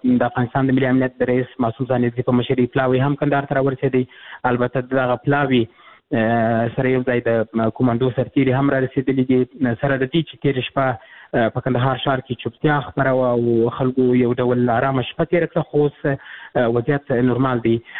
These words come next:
آ، دغه راز د کندهار، آ، قومي مشرانو، آ، لومړی یو غونډه وکړه او تر هغه وروسته یې د معصوم ستانکزي سره هم، آ، په لیدنه کې غوښتنه وکړه چې د کندهار، آ، د امنیه په، د امنیه قومندان په توګه دې د جنرال عزیز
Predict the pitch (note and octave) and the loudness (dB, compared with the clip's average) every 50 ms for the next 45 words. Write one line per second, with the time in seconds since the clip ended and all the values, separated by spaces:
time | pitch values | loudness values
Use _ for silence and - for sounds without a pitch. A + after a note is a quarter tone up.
0 | - - - D3+ C#3 C3+ - E3 D#3 D#3+ D#3+ E3 D#3 D3 D#3 D#3+ D3+ D#3 D3 - | -10 -4 -2 0 0 0 0 0 0 0 0 0 0 0 0 0 0 -2 -2 -2
1 | D#3 D3 C#3 C3+ D3+ D3+ D3+ D#3 D3 C#3+ C#3+ C#3+ C#3 - - C#3+ C#3 D3+ D3 C#3+ | 0 0 2 2 2 2 2 0 0 2 2 0 0 0 -2 0 0 2 2 0
2 | C#3 - D3+ D3 D3 D3+ D3+ D3 D3 C#3+ C#3 C#3 C#3 C3 - _ - B2+ B2+ B2 | 0 -2 -2 0 2 2 2 4 4 4 4 2 2 0 -2 _ 0 0 2 2
3 | B2 A#2+ B2 B2 A#2+ A#2+ A#2 B2+ C3 B2+ C3 C3+ C3+ C#3 C#3 C3+ C3 B2 C3+ D#3+ | 2 2 2 2 2 2 2 2 2 2 2 2 2 2 2 2 2 0 0 0
4 | D#3+ D#3 D#3 D#3 - - D3+ C#3 C3+ C3 - C3+ B2+ C3 C3+ C#3 C3+ B2+ - C3+ | 2 2 0 0 0 0 0 0 0 0 -2 -2 0 0 0 0 0 -2 -2 -2
5 | B2+ B2+ B2 B2 B2 - - C#3 - - C3 B2+ B2 - C#3+ C#3 - D3+ C3+ C#3 | 0 0 0 0 0 0 -2 -4 -2 0 0 0 0 0 -2 -2 0 0 0 0
6 | D3 D3 D3 C3 - - - - - - - B2 A#2+ A#2 - C3 C3 B2+ A#2+ C#3 | 2 0 0 -2 -4 -10 -20 -20 -6 -2 -2 -2 0 -2 -2 -2 0 0 0 0
7 | C#3 C#3 - - C3+ B2 B2 A#2 - D3 D#3 D#3 D3+ C#3+ - D3 C#3+ C3+ - C#3 | -2 -2 0 0 0 0 0 -2 0 0 2 2 0 0 0 -2 -4 -2 0 0
8 | C3+ C3 B2+ B2+ B2+ B2+ - B2+ B2 B2 A#2 C3 C#3 C3 C3 B2 B2+ B2+ A#2+ A#2+ | 0 2 2 0 0 0 0 -2 0 0 0 0 0 0 -2 -2 0 0 0 0
9 | A#2+ A#2 - A#2+ A#2+ A#2+ A#2+ B2 A#2+ C3 C#3 D#3+ - - C3+ - _ - - - | 0 0 0 2 2 2 2 2 2 2 0 0 -2 -4 -8 -12 _ -14 -6 -4
10 | B2 A2 A#2+ C3 C#3 C#3+ C#3+ - C3+ B2+ B2 C3 C3 B2+ - - - D3 C3 C3 | -2 0 0 2 0 0 0 0 -2 0 0 0 -2 -2 -4 -4 -4 -2 0 0
11 | B2+ B2+ C3 B2+ A#2+ - - - - - - _ D3 C3+ A#2+ A#2+ A#2+ A#2 A#2 A#2 | 0 0 0 0 0 -4 -10 -20 -20 -20 -8 _ -2 0 2 2 2 0 0 0
12 | B2+ B2 B2 B2 B2 A#2+ A#2+ A#2+ C#3+ | 0 0 0 0 0 0 0 -2 -4